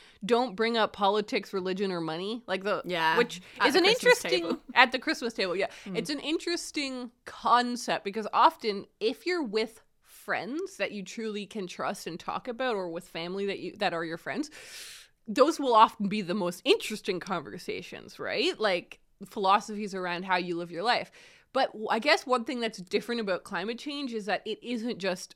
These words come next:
Speaker 1: this personal decision.
Speaker 2: Mm.
Speaker 1: Whereas a lot of the time it's like, "Oh, well, like, my financial situation is my private financial situation, and, and I don't want to discuss that with others." It's like, well, actually, your diet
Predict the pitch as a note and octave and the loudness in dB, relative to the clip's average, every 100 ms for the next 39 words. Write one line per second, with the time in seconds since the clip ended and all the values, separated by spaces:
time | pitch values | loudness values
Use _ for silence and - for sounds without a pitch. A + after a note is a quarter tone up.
0 | _ F3 F#3 - - B3 A#3 - G#3 F3 | _ -8 -8 -8 -10 -4 -4 -2 -4 -4
1 | D#3 - D3+ E3 E2 D2 G#3 _ _ _ | -8 -10 -10 -10 -16 -18 -20 _ _ _
2 | - E3+ A3+ A3 G3+ G#3 A3 G#3+ G#3+ G#3+ | -14 -2 0 0 2 2 2 -2 -8 -4
3 | G3 G3 F3+ F#3 E3+ - - G#3+ G3+ F#3+ | -2 -4 -4 -4 -4 -4 0 4 4 2
4 | F#3 G3 F#3 E3+ - - _ _ _ A3+ | 0 -2 -2 -4 -8 -20 _ _ _ 2
5 | A#3+ C4 - B3 A3+ A#3+ A#3+ G#3+ G#3+ - | 4 4 4 0 0 -4 -4 -4 -4 -2
6 | G3 F#3+ G3 F#3 G3 F#3 F#3 F#3+ F3+ F3+ | -2 0 -4 -4 -2 -2 0 2 2 0
7 | - F3+ F3 F3+ F#3+ F3 F#3 - E3 F3 | -4 -4 -2 -4 -8 -8 -10 -8 -8 -8
8 | F3 E3+ E3 D3+ F3 E3+ E3+ E3+ E3+ E3 | -10 -10 -10 -10 -8 -6 -6 -6 -6 -8
9 | E3+ - F3 - - F3 F3 D#3+ - A#3+ | -10 -10 -10 -8 -10 -8 -10 -10 -12 -4
10 | A#3+ G#3+ - - - - C#4+ D#4 D4+ _ | 0 0 -4 -20 -20 -8 2 2 2 _
11 | - D#4+ A4+ - - D4+ C#4 A3 F#3 D3+ | 8 10 10 6 -6 -2 4 4 4 -4
12 | F3 G#3 - _ - A3+ F4+ E4 G3+ B3 | -8 -10 -14 _ 0 4 6 6 6 10
13 | E4 C4 F#3+ E3 | 12 12 4 -4